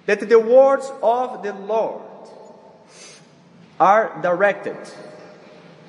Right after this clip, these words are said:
to his disciples, meaning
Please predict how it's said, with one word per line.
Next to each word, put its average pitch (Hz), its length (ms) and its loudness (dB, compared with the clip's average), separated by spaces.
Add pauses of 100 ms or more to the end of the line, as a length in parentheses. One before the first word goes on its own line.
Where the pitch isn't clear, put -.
(120)
to 240 400 -2
his 220 440 -6
disciples, - 1200 -8 (1080)
meaning - 1300 -8